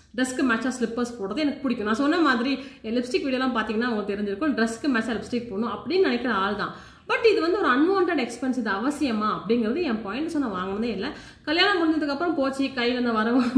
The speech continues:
போச்சு. அப்புறம் வந்து ஹஸ்பண்டே காசை செலவு பண்ணிடுவாரு, அவர் நமக்கு வந்து எல்லாம் பண்ணிடுவாரு. அப்ப நமக்கு handbag தான் அவசியம் இல்லைன்னு சொல்லிட்டு எனக்கு நான் handbag வாங்கினதே இல்லை, you know. So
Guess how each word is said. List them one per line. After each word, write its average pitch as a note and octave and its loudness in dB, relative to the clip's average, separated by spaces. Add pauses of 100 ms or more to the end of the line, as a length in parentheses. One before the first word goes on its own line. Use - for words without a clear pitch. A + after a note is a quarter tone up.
(160)
போச்சு. C4 0 (400)
அப்புறம் D#4 -2
வந்து F4 -2 (280)
ஹஸ்பண்டே C#4+ 2
காசை D4 2
செலவு C4+ 2
பண்ணிடுவாரு, G#3+ 0 (180)
அவர் A#3 0
நமக்கு A#3 0
வந்து A3 -2
எல்லாம் A3 -2
பண்ணிடுவாரு. F#3+ -4
அப்ப D#4+ 0
நமக்கு C#4+ 2
handbag F4 2
தான் E4+ 0
அவசியம் D4 0
இல்லைன்னு B3 -2
சொல்லிட்டு A#3 -2 (380)
எனக்கு B3 -2
நான் G3+ -2
handbag G3 -6
வாங்கினதே E3 -6
இல்லை, D3 -4
you D3+ -6
know. C4+ -4 (300)
So - -8